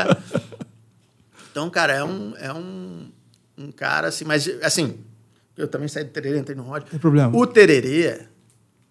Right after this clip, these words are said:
Speaker 1: tinha uma dominância do público
Speaker 2: Eu
Speaker 1: daquela
Speaker 2: lembro.
Speaker 1: área de luta. Tem uma luta que ele faz com o Roger, que ele bate pro Roger, né? O Roger pega ele, dá-lhe um estrangulamento,
Speaker 2: <laughs>
Speaker 1: é, o Tererê sai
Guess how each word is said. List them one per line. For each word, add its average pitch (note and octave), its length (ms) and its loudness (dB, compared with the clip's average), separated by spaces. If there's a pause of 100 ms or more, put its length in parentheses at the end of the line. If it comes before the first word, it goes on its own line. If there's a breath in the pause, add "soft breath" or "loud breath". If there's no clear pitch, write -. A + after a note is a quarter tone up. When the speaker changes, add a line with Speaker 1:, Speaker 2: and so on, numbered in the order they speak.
Speaker 1:
tinha A3+ 400 -4
uma E3 240 -2
dominância C#3+ 960 -2
do C3+ 240 -8
público E3+ 720 -8
Speaker 2:
Eu G3 60 2
Speaker 1:
daquela C3 340 6
Speaker 2:
lembro. C#3+ 140 4
Speaker 1:
área C#3+ 140 0
de B2+ 100 -10
luta. D3+ 120 -8
Tem G3+ 120 0
uma G#3+ 180 0
luta E3+ 260 0
que - 80 -6
ele D#3 80 -4
faz - 220 -6
com - 120 -16
o - 20 -14
Roger, C#3 260 -6
que D#3+ 80 -10
ele F#3 100 -8
bate C#3+ 420 -6
pro - 140 -16
Roger, - 440 -18
né? C#3+ 220 -18 (580)
O A#2 60 -10
Roger D3+ 180 -4
pega D#3 400 -2
ele, D3+ 180 -2
dá-lhe - 300 -8
um F3+ 60 -6
estrangulamento, D#3+ 1000 -10 (300)
Speaker 2:
<laughs> - 280 -6
Speaker 1:
é, C#3 340 2 (160)
o - 40 -20
Tererê D3+ 300 -8
sai D3+ 180 -8